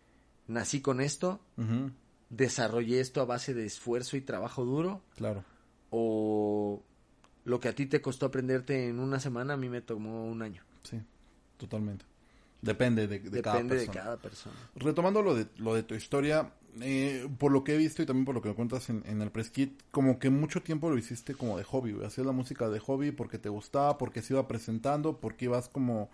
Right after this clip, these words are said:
Speaker 2: pues, viviendo, güey, cada paso, día tras
Speaker 1: Ujú.
Speaker 2: día. ¿En qué momento, o si es que ya llegó el momento, decidiste hacer en serio la música? Des-, decidiste, dijiste, "Güey, voy a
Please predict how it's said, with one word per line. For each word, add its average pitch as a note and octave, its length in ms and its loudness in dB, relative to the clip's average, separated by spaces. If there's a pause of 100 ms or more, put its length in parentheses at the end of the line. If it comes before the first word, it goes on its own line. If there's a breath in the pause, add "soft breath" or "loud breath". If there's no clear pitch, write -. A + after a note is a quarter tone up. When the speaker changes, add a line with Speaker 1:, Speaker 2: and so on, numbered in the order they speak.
(340 loud breath)
Speaker 2:
pues, C3 120 6
viviendo, C3+ 460 8
güey, G2+ 180 0
cada B2+ 320 2
paso, C#3+ 340 4
día B2 200 2
tras A2 160 2
Speaker 1:
Ujú. C3 80 -2
Speaker 2:
día. G#2+ 200 -2 (600 loud breath)
¿En D3+ 100 2
qué D#3 100 4
momento, E3 680 2 (580)
o B2+ 160 -8
si D3 160 0
es C#3+ 100 2
que C#3+ 120 -4
ya C#3+ 80 4
llegó C#3 140 6
el C3+ 60 4
momento, C3+ 440 4
decidiste A#2+ 560 -2
hacer A#2+ 200 -2
en A#2 120 0
serio A2+ 240 -4
la G#2 60 -4
música? G2+ 380 -8
Des-, G2+ 280 -8 (100)
decidiste, A2 640 -2 (320)
dijiste, A2+ 440 -2
"Güey, C3+ 180 4
voy C3+ 320 4
a C#3+ 140 8